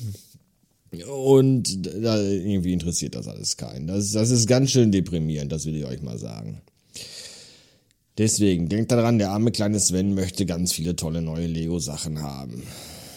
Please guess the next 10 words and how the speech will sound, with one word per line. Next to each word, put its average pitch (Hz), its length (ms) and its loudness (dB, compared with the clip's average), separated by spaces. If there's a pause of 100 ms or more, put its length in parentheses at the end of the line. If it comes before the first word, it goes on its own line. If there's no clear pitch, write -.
(240)
Gebt 65 220 -8
mir 64 140 -8
alle 73 180 -6
euer 58 260 -10
Geld, 60 480 -12
Dankeschön. 58 680 -10 (300)
Radiobastard 78 1000 -4
Punkt 80 360 -6
F - 300 -10
M, 80 460 -6